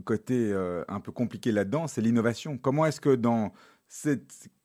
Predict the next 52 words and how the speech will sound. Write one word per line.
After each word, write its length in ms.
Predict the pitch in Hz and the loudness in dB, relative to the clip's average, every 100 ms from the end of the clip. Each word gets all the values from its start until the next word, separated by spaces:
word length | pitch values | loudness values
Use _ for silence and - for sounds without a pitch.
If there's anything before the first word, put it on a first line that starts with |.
| _ - | _ -14
cette, 360 | - 113 101 | -4 -2 -2
dans, 180 | 98 - | -6 -8
dans, 200 | 90 90 | -8 -8
dans 200 | - 95 | -6 -6
cet 160 | 95 - | -4 -2
environnement 880 | 135 123 113 117 113 117 127 180 220 - - _ | 2 4 6 6 6 6 4 0 -6 -14 -20 _
où 80 | 110 | 2
on 220 | 113 113 | 4 4
a 300 | 127 131 117 - | 6 4 4 0
à 80 | 104 | -4
préserver 760 | - 147 127 135 127 117 143 | 0 2 4 4 2 2 2
une 280 | 117 107 104 | 4 4 2
telle 200 | 113 107 | 0 -2
tradition, 720 | - 143 117 117 - 165 180 | 2 2 2 -4 -4 -2 -2
on 100 | 117 | -2
a 40 | |
un 80 | 104 | -2
tel 200 | 101 107 | -2 -4
bagage 760 | 95 101 113 113 147 143 113 101 | 0 2 2 4 4 4 0 -2
historique 560 | 98 - 117 101 147 | -8 -4 -2 -2 -2
à 100 | 110 | -2
garder, 580 | 101 98 107 95 120 185 - - - - _ - | 0 -2 -2 0 0 -2 -6 -20 -20 -20 _ -2
comment 300 | 127 143 139 | 2 2 2
est-ce 120 | - | 0
que 100 | 131 | -4
quelqu'un 540 | 127 110 123 123 107 - - | -2 -4 0 0 0 -4 -8
de 60 | |
votre 260 | 90 95 - | -4 -2 2
âge, 260 | 208 190 | 2 0
qui 120 | - 104 | -2 -2
est 40 | |
donc 220 | 101 98 | -2 -2
plus 180 | - 113 | 0 0
jeune, 380 | 104 151 156 127 | 4 4 4 0
qui 140 | - | -2
arrive 260 | 107 110 101 | -4 -2 0
là-dedans, 440 | 104 98 123 156 | 0 0 -2 -2
qui 140 | - 113 | -2 -2
en 140 | 104 | 0
dit, 260 | 107 107 87 | -2 -4 -6
j'imagine, 640 | 92 104 101 107 131 127 - - - | -4 0 2 2 2 0 -4 -12 -10
avec 220 | 95 107 | -2 0
des 200 | 107 104 | 0 0
idées 200 | 110 107 | 2 2
différentes, 540 | 110 120 123 135 165 113 | 2 2 2 2 2 0
une 100 | 120 | -2
autre 120 | 107 | 0
manière 280 | 117 117 110 | 0 2 2
de 80 | |
voir 240 | 104 110 104 | 0 0 0
les 80 | 98 | 0
choses, 320 | 147 160 | 2 2